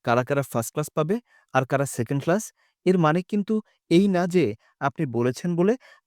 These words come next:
আমাদের কেউ ফার্স্ট ক্লাস পাচ্ছি, কেউ সেকেন্ড ক্লাস।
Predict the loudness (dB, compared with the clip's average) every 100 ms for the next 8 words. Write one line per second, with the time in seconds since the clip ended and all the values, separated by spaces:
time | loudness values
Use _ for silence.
0 | _ _ -2 0 0 2 2 2 -2 _
1 | -4 -4 -2 -6 -4 -6 -4 -10 -10 _
2 | _ -4 0 0 0 0 0 -2